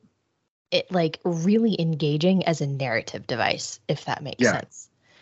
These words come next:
Speaker 1: And I, I also loved it because, like, Rebecca is coming from, like, my position, you know? And so I feel like that helps to watch another skeptic, and then all of a sudden it's just, like, you kinda see things, like, start to fall into place. I just,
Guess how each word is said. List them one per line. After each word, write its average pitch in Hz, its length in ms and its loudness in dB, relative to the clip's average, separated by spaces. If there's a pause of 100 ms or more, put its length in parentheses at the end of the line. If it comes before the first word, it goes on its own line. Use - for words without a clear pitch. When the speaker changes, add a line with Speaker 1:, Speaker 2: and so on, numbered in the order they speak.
(280)
Speaker 1:
And 196 100 6
I, 202 320 8
I 190 100 6
also 214 280 4
loved 190 280 4
it 170 100 0
because, 170 380 -2
like, 147 300 -2
Rebecca 160 420 -2
is 151 120 -2
coming 147 340 -2
from, 143 240 -2
like, 135 280 -4 (100)
my 143 280 0
position, - 600 -8
you 175 160 2
know? 151 240 4
And 160 180 2
so 160 180 6
I 151 200 4
feel 190 440 0
like 156 420 2
that 151 480 2
helps - 520 -4
to 165 120 2
watch 139 380 0 (400)
another 151 300 2
skeptic, 147 480 0
and 151 80 -2
then 147 120 0
all 151 200 6
of 147 60 2
a 147 60 0
sudden 143 360 -4
it's 139 180 -6
just, - 200 -8
like, 139 200 -4
you 160 60 -8
kinda 143 260 -2
see 143 260 -4
things, 135 360 -6
like, 123 180 -2
start 143 220 -8
to 147 80 -6
fall 135 300 -2
into 139 160 -4
place. - 340 -2
I 180 80 4
just, 196 160 2